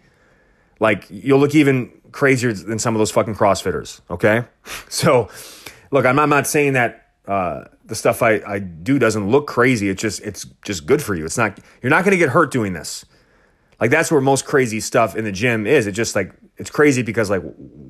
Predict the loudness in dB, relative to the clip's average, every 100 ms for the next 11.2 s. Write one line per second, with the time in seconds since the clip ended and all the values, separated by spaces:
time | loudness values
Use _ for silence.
0 | -20 _ _ _ -6 0 2 0 -4 -8
1 | -8 -10 -8 -2 -2 0 2 2 4 2
2 | 2 0 _ _ _ _ _ _ _ _
3 | _ _ _ _ -8 -4 -2 -2 0 0
4 | 0 0 2 6 6 4 0 2 4 4
5 | 2 -4 _ _ _ _ _ _ _ _
6 | _ -8 -2 2 2 4 4 4 4 -2
7 | _ _ _ _ _ _ _ _ -2 2
8 | 2 4 4 4 0 -8 _ -20 -16 -4
9 | 4 4 4 0 _ _ _ _ _ _
10 | _ _ _ -2 2 2 2 2 2 0
11 | -2